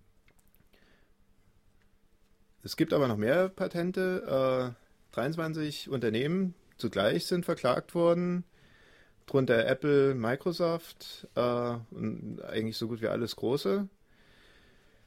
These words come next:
Und was die Böses gemacht haben, die haben, äh, Verfahren zur automatischen Erkennung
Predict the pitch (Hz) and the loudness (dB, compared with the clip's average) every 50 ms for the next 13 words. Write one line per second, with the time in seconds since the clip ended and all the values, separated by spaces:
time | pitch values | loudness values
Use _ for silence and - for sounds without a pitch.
0 | _ _ _ _ _ _ _ _ _ _ _ _ _ - 131 127 127 127 127 120 | _ _ _ _ _ _ _ _ _ _ _ _ _ 4 6 6 6 6 4 4
1 | 117 110 - - 185 196 196 190 175 175 - - 135 127 139 143 - - 180 175 | 2 2 2 2 4 6 6 6 6 4 0 -2 -2 0 -2 -2 0 -2 0 0
2 | 170 165 156 127 120 120 120 131 139 143 139 - 123 123 123 120 120 - - 120 | 0 -2 -2 0 0 0 0 0 0 -2 -4 -2 0 2 2 2 0 -2 -4 -6
3 | - - 110 107 120 143 165 170 165 - - 139 131 127 123 113 117 123 123 147 | -4 -2 -2 0 0 0 0 0 0 0 0 2 2 2 0 0 0 0 -2 -4
4 | - - 135 120 117 - 131 120 131 135 135 135 135 131 127 123 123 | -4 -4 -2 -4 -4 -2 -2 -2 0 0 0 0 0 -2 -2 -4 -6